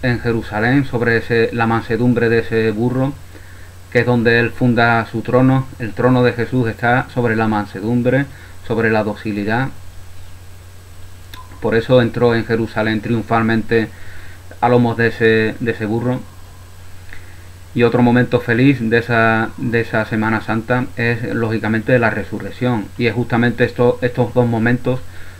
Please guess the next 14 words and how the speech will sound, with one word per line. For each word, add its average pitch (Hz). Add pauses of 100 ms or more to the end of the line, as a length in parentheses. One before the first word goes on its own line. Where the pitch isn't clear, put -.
(200)
son 123
los 123
que 113
no 117
tienen 123
importancia 120
alguna 123 (380)
para 110
todos 123
los 120
que 113
celebran 107 (840)
esas 113
procesiones 113